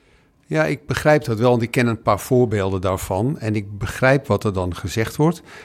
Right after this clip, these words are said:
Het is alleen moeilijk om, als je twee van dergelijke grote gebouwen wilt inrichten, dat je, ehm,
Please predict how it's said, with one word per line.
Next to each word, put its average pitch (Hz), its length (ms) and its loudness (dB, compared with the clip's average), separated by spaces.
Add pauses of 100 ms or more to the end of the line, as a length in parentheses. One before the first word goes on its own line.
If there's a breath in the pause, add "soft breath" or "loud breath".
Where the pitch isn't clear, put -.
Het - 100 -6
is 123 160 2
alleen 110 200 6
moeilijk 113 580 4
om, 104 220 0
als 104 260 -4
je 110 120 -2
twee 117 420 2
van 104 160 -2
dergelijke 98 400 -2
grote 123 400 2
gebouwen 98 560 4
wilt 92 220 -2
inrichten, 123 640 0 (560 loud breath)
dat 110 240 2
je, 101 340 0
ehm, 92 360 0